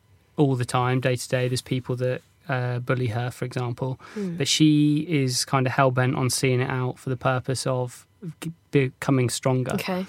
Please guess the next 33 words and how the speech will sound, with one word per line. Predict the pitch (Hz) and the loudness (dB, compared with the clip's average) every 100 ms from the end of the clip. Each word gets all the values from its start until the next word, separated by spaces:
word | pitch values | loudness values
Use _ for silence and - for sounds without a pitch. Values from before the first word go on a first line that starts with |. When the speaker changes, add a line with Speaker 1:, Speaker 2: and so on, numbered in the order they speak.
| - - - | -10 -20 -2
Speaker 1:
Do | - | 4
you | 160 | 6
think | 165 160 156 | 6 4 2
that | 143 | 0
that's, | 139 - - - - _ - | 0 0 -6 -8 -10 _ 2
in | 147 | 4
those | 143 135 - | 6 4 2
scenarios, | 139 135 135 123 127 120 | 2 4 4 2 0 -4
would | 123 | -2
you | 131 | -2
encourage | 127 131 127 | 0 0 -2
people | - 127 - 127 | -4 -6 -4 -8
to, | - 127 127 131 - | -4 -4 -2 -4 -4
you | 156 | 0
know, | 127 127 | 0 0
consciously | - 151 151 127 - 127 | -2 0 0 -2 0 0
themselves | 123 - 131 131 127 | 0 0 0 0 -2
move | 127 123 | -2 0
on | 135 143 | 0 0
or | 131 | 0
to | - 131 127 | -4 -4 -4
try | 127 - 127 | -6 -4 -2
and | 127 127 131 - - - _ _ - | -2 -4 -8 -14 -20 -20 _ _ -6
become | 139 170 | 2 4
stronger | 156 - 127 123 | 4 2 -2 -2
through | - 123 | -4 -6
facing | 123 135 127 - 127 127 165 | -6 -4 -4 -4 -4 -4 -4
adversity? | 123 127 127 - 156 - - | -6 -6 -6 -8 -12 -14 0
Speaker 2:
Yeah, | 254 269 190 | 6 6 6
I | - 196 | 6 4
would | 202 190 | 4 0
say | - 220 196 | 2 4 4
that | 180 175 - - | 4 2 0 -10